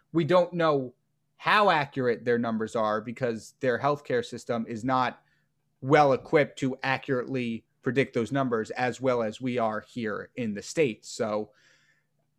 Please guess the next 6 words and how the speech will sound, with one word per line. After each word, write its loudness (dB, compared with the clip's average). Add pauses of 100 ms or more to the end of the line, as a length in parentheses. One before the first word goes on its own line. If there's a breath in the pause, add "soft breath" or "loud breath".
(140)
the 4
amount 4
of 0 (100)
uncertainty 0 (200)
over 2
there 0